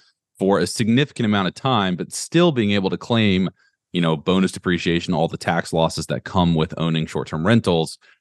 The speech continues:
Taxpayers don't want to subsidize that. So this rule makes sense if you think about it in that manner. But one thing that I wanted to kind of bring up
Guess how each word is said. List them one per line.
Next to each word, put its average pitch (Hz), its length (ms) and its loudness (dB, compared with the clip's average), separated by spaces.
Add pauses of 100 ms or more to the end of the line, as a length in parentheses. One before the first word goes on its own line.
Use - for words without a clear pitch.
(200)
Taxpayers 131 540 2
don't 101 320 -2
want 90 340 -4
to 90 200 -4
subsidize 80 720 0
that. 69 280 -4
So 82 420 0
this 127 200 -2
rule 127 280 4
makes 95 340 0
sense 78 640 -4 (260)
if 98 180 -2
you 92 60 -6
think 92 220 -2
about 78 260 -2
it 71 160 -4 (360)
in 104 260 -4
that 80 320 -2
manner. 78 640 -2 (340)
But 139 200 0
one 180 200 0
thing 240 140 -6
that 190 80 0
I 156 100 2
wanted 135 280 2
to 117 60 -2
kind 127 160 2
of 98 220 0 (260)
bring 107 380 0
up 110 240 0